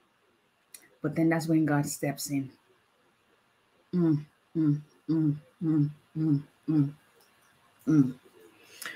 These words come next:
But anyway, so let's talk immigration. If we can help you, contact our office, three three four, three four one, four four seven five. Visit our website at olalelawfirm dot com.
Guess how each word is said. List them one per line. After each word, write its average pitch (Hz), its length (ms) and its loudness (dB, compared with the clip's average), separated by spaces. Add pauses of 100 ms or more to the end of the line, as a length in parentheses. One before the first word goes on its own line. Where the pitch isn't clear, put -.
(200)
But 165 220 6
anyway, 147 600 8 (360)
so 165 500 10 (100)
let's 180 380 6
talk 220 320 6
immigration. 165 720 4
If 160 160 0
we 196 140 4
can 247 160 6
help 214 340 6
you, 160 180 4
contact 170 520 4
our 180 80 4
office, 170 460 4
three 151 180 -2
three 143 180 -6
four, 220 300 4
three 208 200 -2
four 175 220 4
one, 147 320 2
four - 140 -12
four - 80 -16
seven 202 360 0
five. 180 340 4 (580)
Visit 170 240 4
our 127 120 0
website 196 600 4
at 156 200 0
olalelawfirm 151 800 0
dot 139 260 -6
com. 240 640 4